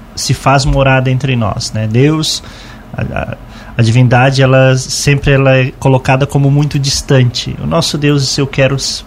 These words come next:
fazer presença real e viva no meio do, da humanidade. Então, assume a carne humana.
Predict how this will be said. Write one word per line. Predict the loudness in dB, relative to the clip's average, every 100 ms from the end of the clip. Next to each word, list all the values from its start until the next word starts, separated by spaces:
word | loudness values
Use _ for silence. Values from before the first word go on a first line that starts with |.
| -2
fazer | 0 2 2 0 -14 -12 -2
presença | 2 4 4 2 0 -2 0 0 -2
real | -2 2 4 4 4
e |
viva | 2 -2 -2 0 -2 -2
no | -2 0
meio | 2 0
do, | -2
da | -2 0
humanidade. | 2 2 2 2 2 2 0
Então, | 2 0 -2 -8 -18 -18 -4
assume | 0 0 2 2 2
a | 0
carne | 0 0 0
humana. | 0 2 2 2 -2